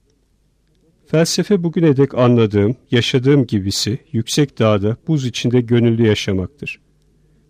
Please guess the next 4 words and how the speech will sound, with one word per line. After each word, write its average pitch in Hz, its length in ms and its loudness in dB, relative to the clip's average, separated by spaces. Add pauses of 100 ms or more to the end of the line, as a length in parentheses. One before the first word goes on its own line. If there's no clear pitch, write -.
Varlıkta 127 440 2
yabancı, 101 640 2 (100)
sorunsal 120 600 -2
olanı, 98 420 -2